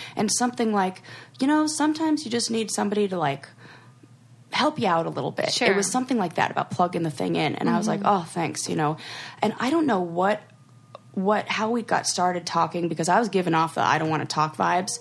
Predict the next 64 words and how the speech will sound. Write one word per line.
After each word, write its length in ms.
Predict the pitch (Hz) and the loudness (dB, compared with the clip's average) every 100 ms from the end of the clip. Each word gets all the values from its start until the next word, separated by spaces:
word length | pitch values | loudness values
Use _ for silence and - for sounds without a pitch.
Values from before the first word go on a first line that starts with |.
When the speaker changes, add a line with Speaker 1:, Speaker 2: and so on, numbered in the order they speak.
| - | -6
Speaker 2:
Yeah. 340 | 254 262 254 - | -4 0 2 4
Speaker 1:
And 200 | 220 214 | 4 4
he 180 | 196 262 | 2 0
just 220 | 254 254 | 0 0
opens 340 | - 208 196 185 | 0 0 0 2
up 220 | 180 180 | 2 2
and 160 | 165 160 | -2 -2
he 160 | 185 | 0
says, 460 | 180 - 175 160 - - - | -2 0 0 0 -4 -4 -2
like, 240 | 156 - - - - - | -2 -4 -16 -16 -8 4
"I 80 | 233 | 4
just 140 | 185 | 4
got 140 | 175 139 | 0 -2
a 60 | - 156 | -4 -2
divorce 420 | 160 185 254 254 | 0 4 2 0
a 40 | |
few 160 | 254 262 | -2 0
years 260 | 240 254 262 | 2 0 2
ago, 280 | 254 247 254 | 4 4 4
and 160 | 302 - | 0 2
I'm 220 | 196 180 | 2 4
in 120 | 160 156 | 2 6
love 260 | 226 240 | 6 6
with 100 | 190 | 0
this 160 | 165 160 | -2 0
woman 300 | 220 233 220 | 0 2 0
who's, 180 | 180 160 | 0 -2
like, 160 | 156 | -2
the 60 | 175 | 0
most 240 | 156 151 | -2 0
amazing 400 | 160 180 190 185 | 0 0 0 0
woman 200 | 185 170 | 0 2
I've 120 | 156 | 4
ever 180 | 175 170 | 4 4
met. 200 | 185 254 | 2 2
Here, 180 | 262 294 | 2 2
let 100 | 214 | 4
me 80 | 208 | 4
show 140 | - | 2
you 160 | 214 160 | 2 0
a 40 | |
picture." 380 | 147 247 - 254 | 2 0 2 0
He 120 | 220 | 2
was, 100 | 285 | 2
like, 160 | 262 220 | 2 2
one 140 | 196 | 2
of 80 | 180 | 4
those 240 | 180 156 - | 4 4 0
where 80 | 160 | -2
he, 160 | 208 | 2
like, 220 | 185 156 - - - | 2 2 -2 -14 -6
wanted 360 | 202 190 175 151 | 0 2 2 -4
to 60 | - | -6
talk 400 | - 254 262 226 | 4 6 6 2
and 100 | 185 | 0
wanted 200 | 175 170 | 2 2
to 40 | |
engage. 460 | 160 185 233 240 247 | 0 2 2 2 -2
Speaker 2:
Good 360 | 277 233 190 175 | -2 -2 -4 0
God. 120 | 196 | 4
Speaker 1:
And 320 | 196 190 175 | 4 2 2
then 200 | 254 302 | 4 4
started 360 | 302 285 233 196 | 4 2 2 0
saying, 600 | - 196 180 175 180 | 0 2 2 2 -2